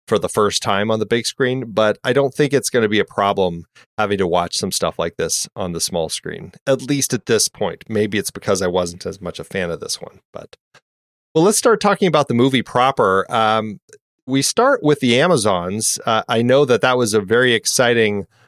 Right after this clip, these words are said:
part of the original film when they had so much of the story of Diane as a child and then kind of growing up and,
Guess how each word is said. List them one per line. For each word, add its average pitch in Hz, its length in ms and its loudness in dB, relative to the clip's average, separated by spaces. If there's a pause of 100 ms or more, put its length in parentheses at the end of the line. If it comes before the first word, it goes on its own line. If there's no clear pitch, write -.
(160)
part 120 400 0
of 107 320 2
the 104 140 0
original 95 400 0
film 95 640 0 (580)
when 101 640 0
they 104 420 -2
had 107 360 -2
so 120 260 2
much 113 220 2
of 101 100 -4
the 101 80 -2
story 107 420 2
of 92 200 0
Diane 101 440 0
as 87 160 -4
a 90 60 -8
child 98 460 0
and 90 100 -2
then 90 140 -4
kind 98 180 -4
of 85 100 -6
growing 90 320 0
up 90 180 -2
and, 82 180 -6